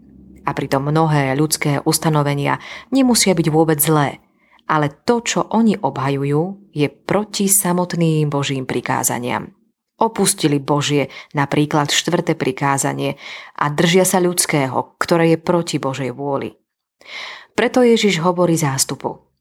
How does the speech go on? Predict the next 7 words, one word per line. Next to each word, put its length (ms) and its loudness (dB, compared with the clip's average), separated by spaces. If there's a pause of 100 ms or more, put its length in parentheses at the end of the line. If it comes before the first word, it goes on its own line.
(280)
„Nie 320 4
to, 240 0
čo 320 -2
vchádza 560 0
do 80 -2
človeka, 640 -2
poškvrňuje, 680 -4